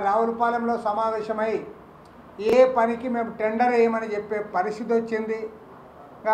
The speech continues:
ప్రకాశం జిల్లాలో గుండకొమ్మ ప్రాజెక్ట్ పది కోట్ల టెండర్ కూడా వేయడానికి కాంట్రాక్టర్లు ఆరు సార్లు పిలిచినా రాలేదంటే మరి గవర్నమెంట్ సిగ్గులేని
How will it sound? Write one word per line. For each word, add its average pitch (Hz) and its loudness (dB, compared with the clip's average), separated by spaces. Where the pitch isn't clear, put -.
ప్రకాశం 233 2
జిల్లాలో 233 4
గుండకొమ్మ 226 0
ప్రాజెక్ట్ 214 2
పది 208 2
కోట్ల 247 -2
టెండర్ 226 2
కూడా 233 4
వేయడానికి 220 2
కాంట్రాక్టర్లు 226 2
ఆరు 220 2
సార్లు 226 4
పిలిచినా 220 -4
రాలేదంటే 202 -2
మరి 240 0
గవర్నమెంట్ 254 2
సిగ్గులేని 254 2